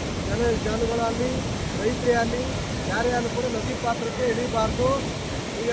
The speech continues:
ಇಳಿತ-, ಇಳಿಬಾರ್ದು ಅಂತ ಈಗ already ನಾವು ಬೋರ್ಡನ್ನು ಹಾಕಿದ್ದೀವಿ,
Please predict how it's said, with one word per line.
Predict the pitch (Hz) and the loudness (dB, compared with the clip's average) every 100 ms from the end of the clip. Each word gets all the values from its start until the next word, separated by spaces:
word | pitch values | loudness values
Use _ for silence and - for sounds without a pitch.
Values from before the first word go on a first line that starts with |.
| 233 220 | 2 0
ಇಳಿತ-, | 247 254 233 | 0 0 0
ಇಳಿಬಾರ್ದು | 233 254 247 240 | 0 0 0 2
ಅಂತ | 233 | 0
ಈಗ | 247 226 226 | 0 2 2
already | 233 240 254 - - - - - | 2 -2 -2 -4 -4 -4 -4 0
ನಾವು | 466 494 269 523 - - - | 0 2 2 2 -2 -4 -2
ಬೋರ್ಡನ್ನು | 226 247 240 | 2 2 2
ಹಾಕಿದ್ದೀವಿ, | 233 226 226 233 240 | 2 2 0 -2 -2